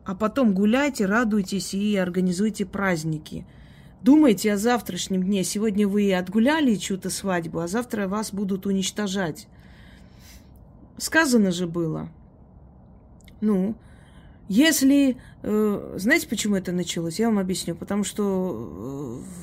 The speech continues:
э, мэром города в Ереване не выбрали пашиняновских этих с-, шакалов, потому что он позиции сдает. Просто Баку решила помочь Пашиняну подольше там остаться, потому что для Баку он выгоден.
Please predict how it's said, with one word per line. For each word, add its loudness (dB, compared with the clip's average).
э, -10
мэром 0
города -2
в -10
Ереване -2
не -2
выбрали 0
пашиняновских -6
этих -12
с-, -16
шакалов, -6
потому 2
что 0
он -2
позиции 0
сдает. 0
Просто -4
Баку -2
решила 0
помочь 0
Пашиняну 0
подольше -4
там -4
остаться, -8
потому -8
что -10
для -4
Баку -2
он 2
выгоден. -2